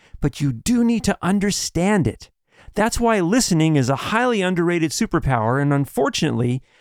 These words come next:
the vast majority of people you'll meet will simply engage in some form of talking and waiting to talk. But we contain multitudes, and know the trick,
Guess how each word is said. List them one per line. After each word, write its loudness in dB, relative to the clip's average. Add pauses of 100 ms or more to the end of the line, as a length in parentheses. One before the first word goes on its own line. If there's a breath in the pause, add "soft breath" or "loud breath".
the 2
vast 2
majority 2
of -4
people 0
you'll 2
meet 0
will -4
simply -2
engage 0
in -2
some -4
form 0
of -2
talking 0
and 0
waiting 2
to 2
talk. -4 (840)
But -4
we 2
contain 2
multitudes, 0 (420)
and 2
know 6
the 4
trick, -2